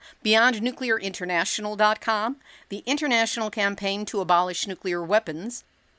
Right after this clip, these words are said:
or I C A N W dot org, the Union of Concerned Scientists, San Diego Tribune dot com, A J C dot com, Marianne Wildart dot wordpress dot com, Sapporo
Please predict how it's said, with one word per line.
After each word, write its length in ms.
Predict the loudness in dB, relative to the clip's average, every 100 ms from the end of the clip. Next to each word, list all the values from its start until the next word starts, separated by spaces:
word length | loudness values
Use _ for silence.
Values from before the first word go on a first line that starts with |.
| _
or 300 | 0 4 4 10
I 200 | 12 12
C 460 | 10 0 -2 -6 -4
A 240 | 0 0
N 360 | 2 2 2 4
W 480 | 6 6 4 -2 -4
dot 340 | -2 0 -2 -6
org, 440 | -6 -2 -2 -6 _ _ _ _ _ _ -4
the 80 |
Union 480 | 0 2 2 2 0
of 140 | -2 -6
Concerned 440 | -4 -4 -4 -4
Scientists, 800 | -2 -2 0 2 0 -2 -6 -8 _ _ _ _ _ _ -6
San 300 | 6 8 8
Diego 400 | 4 2 4 0
Tribune 500 | 0 -4 -2 -2 4
dot 240 | 4 4
com, 360 | 2 0 0 -4 _ _ -4
A 180 | 0 0
J 260 | 0 0
C 300 | 0 -2 -2
dot 300 | 2 2 2
com, 380 | 0 0 2 -2 -10 -20 _
Marianne 580 | 2 8 8 8 6 6
Wildart 500 | 8 8 8 6 4 _ 4
dot 180 | 4
wordpress 560 | 4 -2 -2 0 -2 2
dot 220 | 2 2
com, 380 | 0 0 0 -4 _ _ _ _ -4
Sapporo 920 | 4 4 4 8 10 12 12 12